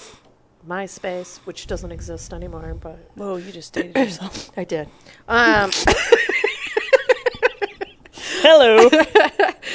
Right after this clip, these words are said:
Speaker 1: Um, so yeah, it kind of is,
Speaker 2: Mm-hmm.
Speaker 1: though.
Speaker 2: Mm-hmm.
Speaker 1: So
Speaker 2: It really is.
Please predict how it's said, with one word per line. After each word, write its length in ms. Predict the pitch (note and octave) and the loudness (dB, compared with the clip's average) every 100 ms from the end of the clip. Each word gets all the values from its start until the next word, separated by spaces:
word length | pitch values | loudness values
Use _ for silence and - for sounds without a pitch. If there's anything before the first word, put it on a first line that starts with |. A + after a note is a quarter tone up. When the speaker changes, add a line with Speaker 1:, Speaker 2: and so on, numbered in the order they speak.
| D#4+ C#4 - | -10 -10 2
Speaker 1:
Um, 300 | C#4 B3+ A#3+ | 4 4 0
so 260 | - G#4 D4+ | -2 -2 2
yeah, 240 | G4+ C5 G#3+ | 4 4 4
it 160 | A#3+ - | -4 -4
kind 220 | E4+ F4+ | -4 -2
of 100 | C#4 | -2
is, 400 | F#4+ B4 - - | -2 -4 -8 -4
Speaker 2:
Mm-hmm. 300 | C4+ D4 E4 | 0 0 2
Speaker 1:
though. 420 | G3+ E3 - G#3+ D4+ | 0 -2 -6 -10 -4
Speaker 2:
Mm-hmm. 300 | C#4 F4+ - _ _ | -2 -2 -6 _ _
Speaker 1:
So 580 | _ - - C2 - - _ _ - - | _ -16 -14 -14 -16 -18 _ _ -18 -6
Speaker 2:
It 60 | |
really 240 | A#3 B3+ B3+ | 2 4 4
is. 240 | F3+ D#3+ | 0 -4